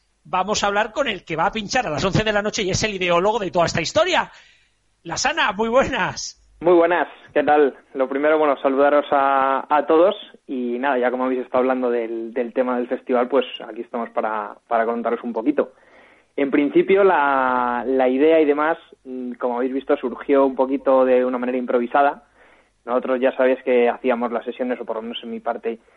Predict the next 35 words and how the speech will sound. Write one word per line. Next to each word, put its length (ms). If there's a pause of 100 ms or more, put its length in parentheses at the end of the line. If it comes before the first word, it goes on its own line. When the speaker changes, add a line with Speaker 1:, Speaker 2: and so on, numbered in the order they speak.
(200)
Speaker 2:
los 200
fines 200
de 120
semana 280
y 60
tal, 160
los 100
domingos 320
a 60
las 120
once, 420
y 100
nada, 180
un 120
día 100
hablando 340
con, 580
con 200
alguna 560
personilla 480
más 200
de 80
esta 160
del 140
mundo 200
de 80
la 60
electrónica, 360
que 80
nos 140
movemos 260
por 240
Twitter 320
y 80
eso, 240